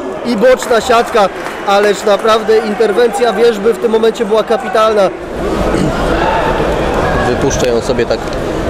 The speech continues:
żeby ją nogą daleko kopnąć. Wyskakuje Kujawa, przedłuża do Pitrego, który ładnie na klatkę przyjął. Pitry z-, grał sobie sam, Pitry będzie z osiemnastu uderzał, Pitry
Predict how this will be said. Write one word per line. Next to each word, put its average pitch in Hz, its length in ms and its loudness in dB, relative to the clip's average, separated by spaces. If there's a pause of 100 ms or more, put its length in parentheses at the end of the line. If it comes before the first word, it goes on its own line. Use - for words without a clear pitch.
żeby 123 180 -2
ją 120 120 0
nogą 143 320 0 (460)
daleko 135 400 0
kopnąć. 131 400 0 (1800)
Wyskakuje 143 460 0
Kujawa, 139 400 2
przedłuża 143 380 0
do 143 200 2 (320)
Pitrego, 156 300 0
który 147 180 0
ładnie 151 260 0
na 151 80 0
klatkę 151 280 -2
przyjął. 156 220 0
Pitry 165 380 0
z-, 160 220 -2
grał 175 200 0
sobie 180 220 -2
sam, 202 280 0
Pitry 208 280 -2
będzie 196 240 0 (360)
z - 20 -8
osiemnastu 247 460 0
uderzał, 302 280 2
Pitry 339 260 0